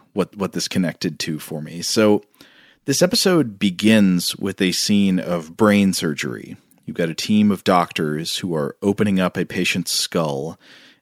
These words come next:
and suddenly the patient, uh,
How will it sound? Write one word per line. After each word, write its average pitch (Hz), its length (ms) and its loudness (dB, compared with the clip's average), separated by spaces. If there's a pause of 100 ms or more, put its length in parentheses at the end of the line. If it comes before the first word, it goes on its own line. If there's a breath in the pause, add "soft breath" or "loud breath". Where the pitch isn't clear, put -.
(140 soft breath)
and 87 600 0
suddenly 104 600 4
the - 120 -8
patient, 87 640 -4
uh, 76 280 -10